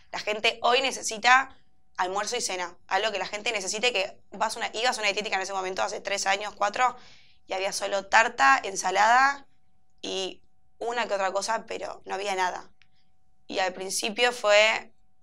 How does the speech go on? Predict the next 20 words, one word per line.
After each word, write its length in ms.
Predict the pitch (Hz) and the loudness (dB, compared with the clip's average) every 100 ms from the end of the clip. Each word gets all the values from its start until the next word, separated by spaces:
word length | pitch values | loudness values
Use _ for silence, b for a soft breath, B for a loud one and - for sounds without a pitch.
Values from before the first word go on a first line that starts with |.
| - - | -20 -8
me 100 | 190 | -8
acuerdo, 240 | 180 208 | -4 -4
hicimos 220 | 208 208 | -4 -8
una 120 | 196 190 | -8 -10
lista 240 | 180 196 | -8 -10
eterna 680 | 190 202 202 202 208 220 226 | -2 0 0 -2 -4 -6 -8
de 160 | 196 190 | -10 -4
cosas, 320 | 208 202 220 | -4 -2 -2
"Bueno, 180 | 202 202 | -2 0
hagamos 220 | 208 233 | -2 -4
estas 180 | 233 214 | -12 -2
tartas, 460 | 226 233 233 247 226 | 0 0 -2 -4 -4
estas 180 | 208 | -10
no 80 | 220 | -10
sé 140 | 196 208 | -10 -8
qué, 240 | 226 233 | -6 -6
estas 220 | 233 208 | -6 -8
hamburguesas 680 | 214 208 220 226 262 269 - b b b b b b - - | -4 -2 -2 0 0 0 -2 b b b b b b -20 -12
y 140 | 202 196 | -10 -6
pizzas". 680 | 226 202 196 185 180 - | -4 0 0 0 -2 -12